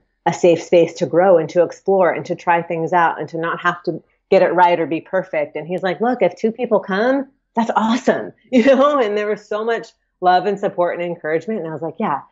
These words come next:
he's right. If two people come, it's awesome." And I taught my first breathwork class and three people came. And I was ecstatic. I was like, "Oh my God, three people paid to show up to have me teach them breathwork. <laughs> This is amazing."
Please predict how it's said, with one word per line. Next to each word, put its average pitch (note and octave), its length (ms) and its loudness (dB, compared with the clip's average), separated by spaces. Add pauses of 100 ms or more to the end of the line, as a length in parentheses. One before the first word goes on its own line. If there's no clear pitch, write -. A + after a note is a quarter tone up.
(160)
he's F#3+ 140 0
right. F#3+ 220 2
If - 120 -8
two E3 140 -6
people G3 260 2
come, E3 380 -4 (160)
it's - 160 -6
awesome." D3+ 480 -2
And D#3+ 140 0
I E3+ 80 2
taught F3+ 240 0
my E3+ 100 0
first E3+ 260 -2
breathwork F3 380 -4
class D3 320 -2
and D3+ 160 -6
three E3 140 2
people D3 320 -4
came. C3+ 320 -10 (560)
And E3+ 120 4
I E3+ 140 2
was E3 480 6 (300)
ecstatic. - 600 0
I F3+ 100 0
was F3 100 0
like, F#3+ 140 0
"Oh G#3+ 80 -2
my A3+ 140 0
God, A3+ 240 2
three A#3 180 2
people C4+ 340 2
paid C4 440 2
to A#3+ 100 -4
show G#3 260 0
up A3 340 4 (260)
to G3+ 60 -6
have G#3 220 0
me A3+ 160 2
teach A3 240 -4
them G3 160 -2
breathwork. G#3+ 420 0
<laughs> A3 220 -6
This - 20 -2
is B3+ 200 4
amazing." B3+ 800 -2